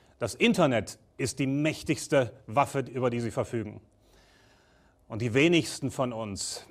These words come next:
haben das begriffen, geschweige denn angefangen, das zu nutzen. Wenn Sie das hören, achthundert Milliarden Euro, was geht in Ihnen vor? Ich hoffe, die Zahnräder drehen sich.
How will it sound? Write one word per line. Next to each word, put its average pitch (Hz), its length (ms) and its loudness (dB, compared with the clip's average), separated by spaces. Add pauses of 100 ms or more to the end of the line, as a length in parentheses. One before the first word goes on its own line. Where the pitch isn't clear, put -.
(260)
haben 120 320 -2
das 113 220 -2
begriffen, 131 720 -4 (240)
geschweige 117 500 -4
denn 117 400 -4
angefangen, 117 640 -6
das 104 200 -8
zu 110 100 -8
nutzen. 101 400 -12 (240)
Wenn 110 100 -10
Sie 123 80 -6
das 123 180 -4
hören, 151 220 0 (160)
achthundert 139 540 -4
Milliarden 131 420 0
Euro, 135 460 -2 (240)
was 117 160 -4
geht 127 180 -2
in 123 140 -4
Ihnen 120 320 -6
vor? 131 500 0 (720)
Ich 113 140 -12
hoffe, 147 220 0
die 123 120 -2
Zahnräder 127 560 2
drehen 117 340 2
sich. 131 340 0